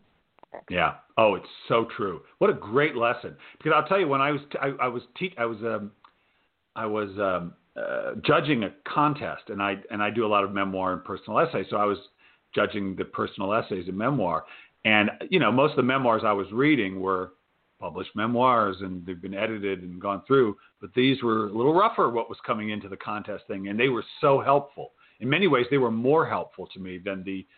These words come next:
beautifully scrubbed and constructed ones, because it was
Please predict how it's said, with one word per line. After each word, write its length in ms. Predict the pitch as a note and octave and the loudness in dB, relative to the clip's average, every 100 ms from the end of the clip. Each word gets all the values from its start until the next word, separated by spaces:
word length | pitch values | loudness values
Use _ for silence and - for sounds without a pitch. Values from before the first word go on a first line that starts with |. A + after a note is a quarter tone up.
| _ _ | _ _
beautifully 680 | A2 G#2+ - G2+ F#2+ F2+ - _ _ _ _ - - | 0 0 -2 -2 -2 -2 -10 _ _ _ _ -20 -18
scrubbed 580 | - A#2 G2 G2 F2+ - - _ | -2 4 6 4 0 -14 -18 _
and 320 | F#2+ F2+ F2+ - | -8 -6 -8 -12
constructed 640 | F2+ - B2 - G#2 F2 | -14 0 0 0 -6 -6
ones, 240 | E2+ D#2+ - | -8 -10 -8
because 360 | G2 - G2+ G2 | -4 2 2 0
it 60 | - | -6
was 120 | G2+ | -8